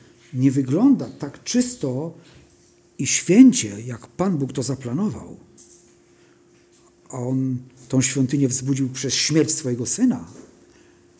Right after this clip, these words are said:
i przez Jego zmartwychwstanie. A więc może wyznanie zaniedbań, upamiętanie, poddanie się, poddanie siebie i wszystkiego, co moje, do dyspozycji i dla Jego chwały.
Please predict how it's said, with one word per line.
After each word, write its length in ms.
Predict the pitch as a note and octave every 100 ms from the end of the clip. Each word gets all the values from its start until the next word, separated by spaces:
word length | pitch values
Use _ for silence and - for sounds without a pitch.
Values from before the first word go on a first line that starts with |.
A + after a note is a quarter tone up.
| _ _ _ _
i 60 | -
przez 200 | - A2
Jego 160 | A2+ B2
zmartwychwstanie. 920 | A2+ A#2 - G#2 - F3 D#3 F#2 - - - _ _ _ _ _ _ _ _ _ _ _ _ _ _ _ _ _ _ _ _ _ _ _ _ _ _ _ _ _ - - - - -
A 20 |
więc 180 | B2 B2
może 220 | C3+ C3
wyznanie 420 | C3+ C#3 C3 D3 C#3+
zaniedbań, 600 | D3+ F#3+ A#3+ F#3 B2 A#2
upamiętanie, 580 | - B2+ B2+ B2 G3 G3
poddanie 520 | - B2 A2+ E3+ A3
się, 280 | - D#3+ C#3 B2 - - - - _ - -
poddanie 360 | C#3+ F#3 F#3+
siebie 500 | E3+ - G#3+ C#4+ A#3+
i 40 | E3
wszystkiego, 480 | - G#3 B3+ A#3 G#3
co 160 | -
moje, 300 | E3+ B3 B3+
do 140 | E3+ E3+
dyspozycji 840 | E3+ D#3+ E3 C#3 A#3+ - E3+ D3+
i 60 | D3
dla 160 | D3
Jego 200 | D3 D3
chwały. 540 | - - B3+ B2+ G2